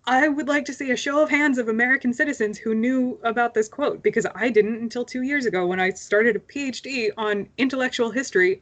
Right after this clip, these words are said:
of the United States. We need to teach history better, which is on a lot of people's hands, but historians have been writing this for years, and it,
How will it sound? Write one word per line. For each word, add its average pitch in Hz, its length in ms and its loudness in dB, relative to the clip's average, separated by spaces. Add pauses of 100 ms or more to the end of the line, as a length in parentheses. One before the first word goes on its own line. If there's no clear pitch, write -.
of 202 160 -2
the 202 80 -2
United 220 360 -2
States. - 400 -6 (920)
We 240 140 4
need 311 180 2
to - 80 -14
teach 320 220 2
history 285 360 -2
better, 202 400 2 (800)
which 247 240 -2
is 247 260 -4 (760)
on 208 320 -2 (240)
a 202 80 -4
lot 190 240 0
of 247 80 -2
people's 180 280 -6
hands, 180 420 -4 (680)
but 208 260 6 (340)
historians 262 540 0
have 226 100 -6
been 185 120 -4
writing 240 320 0
this 254 160 -4
for 233 120 -6
years, 214 540 0 (1600)
and 202 200 -10
it, 175 120 -6